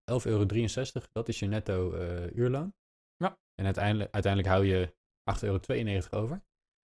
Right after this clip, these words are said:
Speaker 1: Eh, dus dan zou je kunnen zeggen, als je ergens een tientje mee bespaart voor een uur werk, dan, eh, dan is dat de moeite waard.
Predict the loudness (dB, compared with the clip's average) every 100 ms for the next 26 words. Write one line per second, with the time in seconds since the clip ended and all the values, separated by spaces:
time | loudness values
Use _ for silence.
0 | _ -10 -4 0 0 2 4 4 4 2
1 | 2 2 0 -4 -4 -4 -2 0 0 -2
2 | -2 -2 0 0 0 -2 -2 -2 -2 -2
3 | 0 0 2 2 0 -4 _ -2 0 2
4 | 0 0 0 0 0 0 0 0 -2 -4